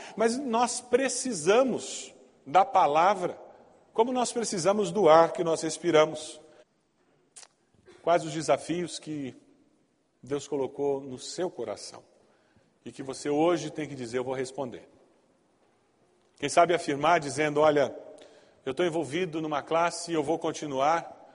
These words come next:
Ou quem sabe você vai dizer, "Eu vou parar de racionalizar e dar as minhas explicações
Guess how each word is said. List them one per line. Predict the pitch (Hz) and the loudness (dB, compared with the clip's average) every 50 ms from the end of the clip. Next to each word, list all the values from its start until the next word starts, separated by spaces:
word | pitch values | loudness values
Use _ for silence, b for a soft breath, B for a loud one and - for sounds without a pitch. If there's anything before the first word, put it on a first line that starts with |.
| b b b b b b | b b b b b b
Ou | - 147 143 | -6 -4 -2
quem | - 170 156 | -2 -2 -2
sabe | - - 175 175 175 165 | 2 4 4 4 4 4
você | 160 180 | 0 0
vai | 160 170 165 151 | 2 2 2 2
dizer, | 135 139 151 | 2 0 0
"Eu | 156 | 2
vou | 170 185 | 2 2
parar | 175 185 175 165 170 170 | 2 4 4 6 4 4
de | 160 151 | 2 2
racionalizar | 143 151 160 156 - 165 160 151 147 143 131 117 117 147 151 151 | 0 -2 -2 0 -2 -2 -2 -2 -2 -4 -4 -2 2 2 2 2
e | 147 | 2
dar | 143 147 143 | 2 0 0
as | 131 | 0
minhas | 123 143 143 143 135 | -2 -4 -6 -6 -6
explicações | 123 123 - - 143 131 - 135 123 - - 165 170 160 135 - - - | -8 -10 -10 -10 -8 -4 -2 -2 -2 -2 0 0 0 0 -2 -6 -12 -16